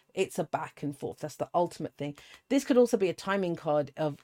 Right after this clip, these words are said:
when Mercury enters Sagittarius. I just wanna say that 'cause this is Mercury in Sagittarius as a card. But there's your Three of Cups. So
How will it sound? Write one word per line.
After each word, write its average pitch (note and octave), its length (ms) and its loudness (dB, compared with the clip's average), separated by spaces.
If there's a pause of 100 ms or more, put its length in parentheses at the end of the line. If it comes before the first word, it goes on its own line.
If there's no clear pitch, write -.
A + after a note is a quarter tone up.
when D3+ 280 -2
Mercury D#3 600 -2
enters D#3 520 -4
Sagittarius. C#3 800 -6
I C#3 40 -10
just C3+ 160 -12
wanna D3+ 160 -6
say D3+ 180 -4
that C#3+ 220 -4 (240)
'cause - 120 -10
this - 160 -4
is D3+ 120 -2
Mercury D3 420 -4
in D3 80 -6
Sagittarius C#3 680 -4
as C#3+ 100 -8
a D3+ 60 -6
card. D3 440 0 (2250)
But - 100 -14
there's E3+ 160 2
your E3 80 -2
Three E3 180 4
of D3+ 40 6
Cups. - 380 -8 (200)
So G3 460 8